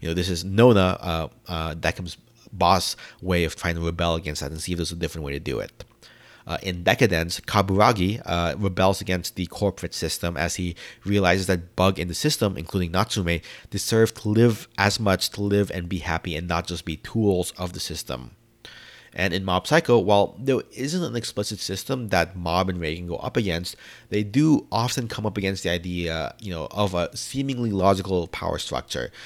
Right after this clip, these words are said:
that those with power, psychic powers should rule over and dominate those without.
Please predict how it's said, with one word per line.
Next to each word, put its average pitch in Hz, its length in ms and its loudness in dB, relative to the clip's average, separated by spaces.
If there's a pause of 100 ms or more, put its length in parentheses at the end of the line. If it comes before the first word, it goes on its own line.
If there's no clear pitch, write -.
(160)
that 92 300 0
those 82 360 -2
with 120 220 -2
power, 73 280 -4
psychic - 340 -6
powers 76 360 -2
should 90 200 -4
rule 92 260 0
over 85 300 0
and 92 140 0
dominate 90 420 -4
those - 260 -6
without. 98 340 -2